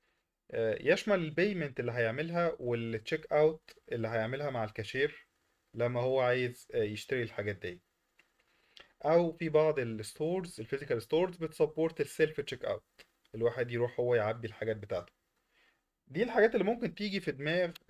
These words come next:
آه، الشخص لما اكلمه عن ستور. فالشخص ده ممكن بقى ي-، يستحضر في، في دماغه الصورة الذهنية دي، فيقول يبقى انا الاونلاين ستور لازم يمكنني ان انا يبقى عندي كارت،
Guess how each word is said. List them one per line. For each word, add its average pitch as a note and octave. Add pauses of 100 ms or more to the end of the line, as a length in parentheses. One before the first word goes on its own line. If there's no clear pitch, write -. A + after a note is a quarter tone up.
آه، A2+
الشخص -
لما A#2+
اكلمه C#3
عن A2
ستور. G#2+ (560)
فالشخص F3+
ده G#3+
ممكن A3
بقى G3+
ي-، D3
يستحضر D#3
في، G#2+
في -
دماغه C#3
الصورة C#3+
الذهنية A#2+
دي، C#3+ (500)
فيقول D#3+ (280)
يبقى B2+
انا C3+
الاونلاين C3
ستور D3+
لازم B2
يمكنني A#2+
ان B2
انا B2+
يبقى A#2
عندي B2
كارت، -